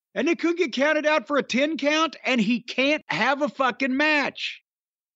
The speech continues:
Unless it's just all bullshit. Just do anything you want. And it's the same shit they do every time.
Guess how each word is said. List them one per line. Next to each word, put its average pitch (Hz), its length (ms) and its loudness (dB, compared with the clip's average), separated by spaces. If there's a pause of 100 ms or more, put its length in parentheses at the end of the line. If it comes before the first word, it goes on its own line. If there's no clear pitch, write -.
(120)
Unless 254 400 2
it's 202 160 -4
just 214 260 -2
all 226 240 0
bullshit. 175 760 -2 (100)
Just 156 240 -4
do 214 140 2
anything 202 280 2
you 170 100 2
want. 143 320 0 (1040)
And 269 120 2
it's 302 140 0
the 302 80 2
same 285 340 2
shit 247 320 0
they 269 100 0
do 269 180 0
every 277 220 0
time. 277 600 0